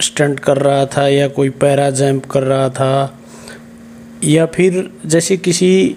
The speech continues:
जुर्म में हो गई, जैसे कोई बैंक लूट के भाग रहा है, पीछे से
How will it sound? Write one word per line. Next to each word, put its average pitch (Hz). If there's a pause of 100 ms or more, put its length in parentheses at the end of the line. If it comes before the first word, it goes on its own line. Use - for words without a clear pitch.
(160)
जुर्म 170
में 220
हो 151
गई, 131 (800)
जैसे 151 (340)
कोई 151
बैंक 151
लूट 147
के 147
भाग 135
रहा 139
है, 135
पीछे 131
से 135